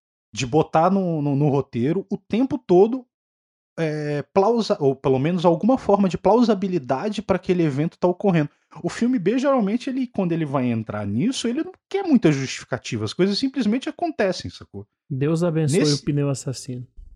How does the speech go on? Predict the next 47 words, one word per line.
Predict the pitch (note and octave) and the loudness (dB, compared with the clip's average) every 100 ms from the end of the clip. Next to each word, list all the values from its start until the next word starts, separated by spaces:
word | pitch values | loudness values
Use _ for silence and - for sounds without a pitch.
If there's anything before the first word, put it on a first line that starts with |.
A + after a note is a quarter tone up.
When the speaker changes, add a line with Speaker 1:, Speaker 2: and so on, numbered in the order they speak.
| _ _ | _ _
Speaker 1:
Né? | D3 B3+ C#3 | 0 2 2
Pois | - D4+ | 2 2
é, | E4 D#4+ C#4+ | 4 4 4
não | C3+ A3+ | 2 0
tem. | D4+ C#4+ - | 0 -2 -2
E | A3+ | 0
aí | D#4 D#4 | 2 0
o | |
Shyamalan, | - A#3+ G#3 F#3 A3+ | 0 -2 0 -2 0
ele | A3 | -2
passa | - F3+ A3+ | -2 -4 -4
o | G3+ | -2
tempo | B3 C4 | -2 -2
todo | G3+ G3+ | 2 2
com | E3 | 2
aquele | D#3 D#3+ | -2 -2
personagem | - D3+ C#3+ D3 C3 | -4 -2 -2 -2 -4
que | - | -6
tem | D3+ | -10
até | - | -4
uma | B3 - | -4 -4
f-, | _ _ _ _ _ _ _ _ _ | _ _ _ _ _ _ _ _ _
sequência | - - - E3+ | -10 -6 -4 -4
de | C3+ | -4
frases | - F3 C3+ | -2 0 0
ridículas. | A#2+ C#3 A3 - | 0 0 -2 -2
"Você | C3 | -4
gosta | D#3+ | -4
de | |
cachorro | - A#2+ D#2 | -4 -4 -4
quente?" | F3 G#3+ - C#3 | -4 -6 -6 -6
"Não." | D3 | -2
"Pô, | - A#3 F#2+ A3 | 0 0 -2 -8
eu | D4 | -8
acho | - | -6
que | D#3+ | -6
cachorro | - G#2+ G#2 F2+ | -6 -4 -6 -4
quente | F3 G3+ G3 | -4 0 0
é | A#2 F#2 D#2+ _ | 0 -2 -10 _
perseguido, | - C3+ A2 F2+ D#3 D#3+ A2 | -4 -4 -4 -4 -2 0 0
é | C3 | -2
uma, | C3 | -2
o | - - G2 - | -6 -10 -10 -10
formato | - C3+ G#2+ C#3+ D#3 A#2 | -2 0 2 2 2 0
é | |
legal, | G2 G2+ G3+ E3+ | -2 -2 -2 -2
mano." | A2+ | -2